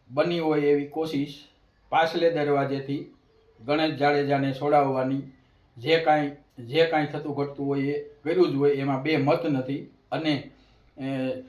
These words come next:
જાહેરમાં, સમાજમાં, સમૂહમાં તો એવું જ લાગે છે કે ભાઈ ગણેશ ગોંડલ છૂટી જશે, જામીન મળી જશે, મળી જશે, એમાં કોઈ બે મત નથી.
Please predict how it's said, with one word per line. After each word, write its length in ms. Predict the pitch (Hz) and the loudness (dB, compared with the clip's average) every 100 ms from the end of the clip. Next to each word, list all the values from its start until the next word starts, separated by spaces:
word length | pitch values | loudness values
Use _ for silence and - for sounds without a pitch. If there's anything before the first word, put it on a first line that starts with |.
| - 123 | -20 2
જાહેરમાં, 680 | 139 151 170 170 160 123 101 - _ | 6 8 6 4 2 -2 -6 -18 _
સમાજમાં, 840 | 139 156 160 156 151 139 107 - | -2 4 4 4 0 -2 -4 -12
સમૂહમાં 520 | 131 147 156 156 156 151 | -8 -4 -4 0 -2 0
તો 80 | |
એવું 220 | 160 175 143 | 2 2 2
જ 40 | |
લાગે 280 | 143 135 127 | -2 -2 -6
છે 240 | 127 127 | -8 -10
કે 100 | 131 | -10
ભાઈ 240 | 123 131 123 | -8 -10 -10
ગણેશ 420 | 113 123 139 127 | -10 -4 -4 -4
ગોંડલ 280 | 123 131 139 | -6 -8 -8
છૂટી 300 | 180 175 143 | -8 -6 -6
જશે, 280 | 117 110 107 | -8 -8 -4
જામીન 320 | 131 147 135 | -2 -2 -2
મળી 200 | 156 151 | -2 -4
જશે, 260 | 127 - - - - | -6 -10 -14 -20 -8
મળી 240 | 127 185 175 | -2 0 2
જશે, 260 | 160 127 | 2 0
એમાં 200 | 135 147 | -2 -4
કોઈ 160 | 147 147 | -4 -6
બે 140 | 151 | -4
મત 300 | 123 143 175 | -2 0 0
નથી. 360 | 170 147 123 | -2 -4 -6